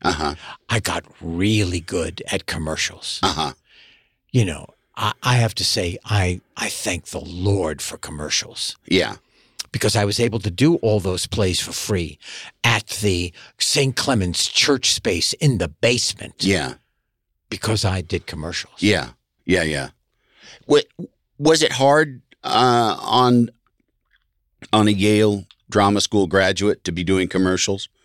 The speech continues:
Speaker 2: Well, it was hard because I accepted the guilt of everybody else that went to Yale
Speaker 1: Yeah.
Speaker 2: who said, "How can you do that?"
Speaker 1: Right.
Speaker 2: "We're trained for the theater."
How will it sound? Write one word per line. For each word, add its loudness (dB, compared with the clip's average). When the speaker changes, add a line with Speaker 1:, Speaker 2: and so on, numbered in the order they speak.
Speaker 2:
Well, 4
it 4
was 0
hard 2
because 0
I 2
accepted 0
the -2
guilt 0
of -2
everybody 2
else 2
that -4
went 2
to 2
Yale 2
Speaker 1:
Yeah. 2
Speaker 2:
who -6
said, -2
"How -4
can -6
you -8
do -4
that?" -8
Speaker 1:
Right. 0
Speaker 2:
"We're 4
trained -2
for -10
the -12
theater." -4